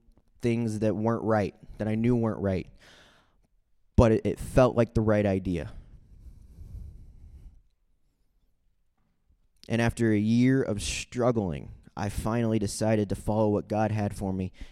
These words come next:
and that is what's led me to now, where I'm the most happy, where I finally can realize what God has for me, and I'm just constantly chasing after him.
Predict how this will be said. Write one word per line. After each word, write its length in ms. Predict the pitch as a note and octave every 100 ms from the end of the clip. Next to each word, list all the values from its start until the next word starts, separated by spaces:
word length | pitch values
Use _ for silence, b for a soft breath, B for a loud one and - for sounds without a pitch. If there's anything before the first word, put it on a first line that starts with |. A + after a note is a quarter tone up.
| B
and 140 | A2 A2
that 160 | A2
is 160 | A2+ G2+
what's 180 | G2+ -
led 220 | G2+ G#2
me 160 | G2+ F#2+
to 80 |
now, 320 | F2+ F#2 F2 E2+
where 180 | F2
I'm 220 | F#2 F#2 F2
the 80 |
most 280 | F#2 G2+ -
happy, 440 | A#2 F#2 - F#2 - - _ _ _ _ _ _ _ _ _ _ _ _ _ _ _ _ _ _ _ _ _
where 160 | G#2 G2
I 100 | G#2+
finally 640 | - A2 A#2 B2 A2+ G#2+
can 380 | G2+ - G2 F#2
realize 420 | G2+ G#2+ G#2 G2
what 140 | F#2 F2
God 220 | F#2+ F2+
has 340 | F#2 F#2+ F#2
for 240 | - F2 E2
me, 220 | E2 - - _ _ _ _ _ _ _ _ _ _ _ _ _ _ _
and 120 | G#2+
I'm 100 | G2+
just 160 | F#2 F2
constantly 540 | - A2+ G#2+ - E2+ F2+
chasing 420 | - F#2 - F2
after 220 | D#2+ -
him. 280 | F#2 -